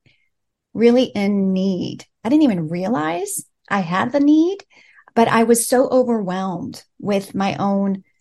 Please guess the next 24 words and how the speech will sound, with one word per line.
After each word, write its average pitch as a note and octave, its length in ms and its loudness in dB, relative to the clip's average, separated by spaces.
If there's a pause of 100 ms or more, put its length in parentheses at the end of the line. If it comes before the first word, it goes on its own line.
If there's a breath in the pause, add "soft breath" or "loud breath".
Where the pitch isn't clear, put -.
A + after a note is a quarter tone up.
(140)
with G3+ 240 -4
life, F#3 400 0
with G3 140 -6
caring G3+ 380 -6
for F#3 120 -8
her, G#3 320 -4
with F#3+ 220 -4
the F#3+ 140 -6
emotions G3 640 -2
that G3+ 180 -8
come G#3+ 580 -2 (280 loud breath)
with G3+ 220 -2
taking G3 360 -4
care G#3+ 400 -2
of G3 320 0 (320 soft breath)
a G3 120 0
sick G3+ 400 -4
parent. G3 580 -2 (420 soft breath)
And G#3 480 -2 (320)
I, - 120 -10 (240)
I G3+ 260 -2
just G#3+ 240 -6
found G#3+ 220 -2
myself G#3 680 -2